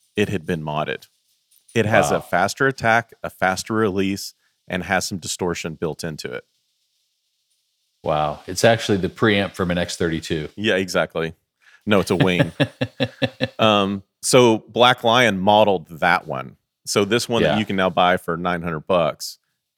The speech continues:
Speaker 1: it's a piece of outboard gear, not a plug-in. They modeled Chris's Blue Stripe eleven seventy-six.
Speaker 2: And that's great. The only, I mean,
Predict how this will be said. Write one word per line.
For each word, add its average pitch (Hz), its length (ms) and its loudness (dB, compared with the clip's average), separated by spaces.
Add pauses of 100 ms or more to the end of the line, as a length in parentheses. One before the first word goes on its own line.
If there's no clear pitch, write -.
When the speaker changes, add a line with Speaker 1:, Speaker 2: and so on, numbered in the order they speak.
(260)
Speaker 1:
it's 101 180 -8 (120)
a - 80 -16 (400)
piece 104 200 -6
of 95 80 -2
outboard 87 320 2
gear, 76 120 -2
not 78 160 -2
a 92 40 -4
plug-in. 82 460 -2 (260)
They 87 160 -4
modeled 85 500 -4
Chris's 80 800 -4 (480)
Blue 95 140 -2
Stripe 85 280 -4
eleven 76 260 -6
seventy-six. - 640 -14 (1600)
Speaker 2:
And 120 100 2
that's 151 180 4
great. 123 440 6 (480)
The 104 160 0
only, 135 560 2 (120)
I 117 100 2
mean, 98 320 0